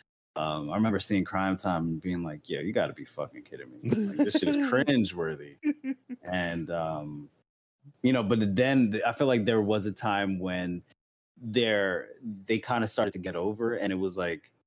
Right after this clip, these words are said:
Speaker 1: they were, they were decent, you know what I mean? They were,
Speaker 2: Mm-hmm.
Speaker 1: um, I don't know if they were doing, like, their own kind of lie, cheat, and steal type of thing as, like, baby faces at some point, but, um, I vaguely remember something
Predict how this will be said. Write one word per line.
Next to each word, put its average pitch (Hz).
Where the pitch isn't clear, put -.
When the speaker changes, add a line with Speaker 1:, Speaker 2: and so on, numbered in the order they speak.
Speaker 1:
they 104
were, 107
they 98
were 95
decent, 87
you 90
know 87
what 87
I 87
mean? 85
They 87
were, 87
Speaker 2:
Mm-hmm. 82
Speaker 1:
um, 76
I 107
don't 143
know 156
if 143
they 139
were 127
doing, 120
like, 113
their 104
own 104
kind 101
of 82
lie, 95
cheat, 98
and 95
steal 98
type 92
of 92
thing 87
as, 80
like, 82
baby 87
faces 90
at 90
some 98
point, 95
but, 82
um, 85
I 98
vaguely 92
remember 80
something 85